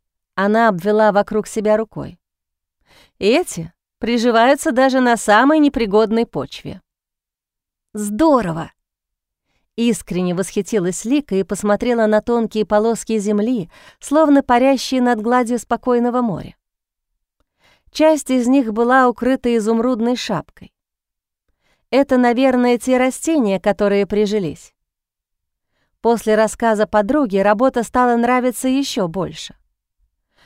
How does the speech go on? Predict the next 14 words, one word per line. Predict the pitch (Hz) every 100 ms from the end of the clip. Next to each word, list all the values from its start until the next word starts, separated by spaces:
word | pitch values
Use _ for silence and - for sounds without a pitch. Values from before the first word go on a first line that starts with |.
| _ -
Выходит, | 220 247 311 269 285
они | 269 285 302
здесь | 233 285 240
не | 277
только | 285 359 320 254
очищают | 226 233 208 - 226 220
номера, | 233 233 233 160 170 _ _ _ _
но | 247 339
и | 320
создают | 294 247 254 269 302
нечто | 254 277 - - 262
новое | 254 285 262 262
и |
прекрасное. | - 269 - 175 151 - 160